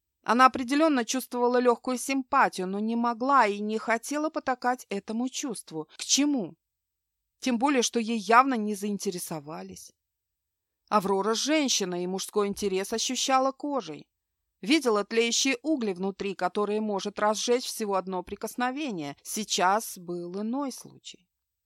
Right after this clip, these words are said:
Она вздохнула, отмахиваясь от негаданной симпатии. «Роман с боссом? Фи, какая банальность!» Взгляд упал на подоконник, цепляясь за старую фоторамку, лежавшую снимком вниз.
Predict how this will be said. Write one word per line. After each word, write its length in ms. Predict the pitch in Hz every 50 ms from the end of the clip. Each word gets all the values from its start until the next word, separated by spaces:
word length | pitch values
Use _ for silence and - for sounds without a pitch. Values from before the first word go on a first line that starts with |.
| _ _ _ _ _ _ _ _ _ _ _ _ _ _ _ _ _
Она 240 | - 277 302 349 302
вздохнула, 640 | 220 185 170 220 214 208 - 269 302 330 330 311 285
отмахиваясь 720 | - - 220 214 - 226 233 240 240 - 240 214 214 - 220
от 140 | 208 -
негаданной 540 | 208 202 180 185 190 180 175 180 180 180 170
симпатии. 760 | - - - 180 170 - - 160 156 156 - - 151 151 151 - _ _ -
«Роман 500 | 196 226 233 226 220 226 233 226 214 190
с 80 | -
боссом? 720 | 185 165 190 202 208 240 254 - - - 214 170 160 165 - _ _ _
Фи, 380 | _ - - - - 269 320 311 -
какая 400 | - - 165 - - 247 277 -
банальность!» 840 | 180 - 165 151 147 143 143 143 147 156 - - - - - _ _ _ _ _ _ _ _ _ _ _ _ _ _ _ _
Взгляд 400 | - 196 208 214 277 294 294 -
упал 260 | 285 247 - 269 269
на 120 | 262 262 247
подоконник, 760 | - - 233 233 277 285 - - 311 302 277 220 190 165 -
цепляясь 500 | - - 202 - 226 233 226 226 220 196
за 140 | 202 202
старую 400 | 202 - - 214 202 196 196 202
фоторамку, 720 | 196 - 202 202 - 233 247 262 269 277 - - 277 269 - _
лежавшую 640 | - 214 233 233 208 220 226 240 269 - - 285 277 262
снимком 520 | - - 196 180 180 - - 175 170 165
вниз. 520 | 151 156 151 143 143 135 - - - -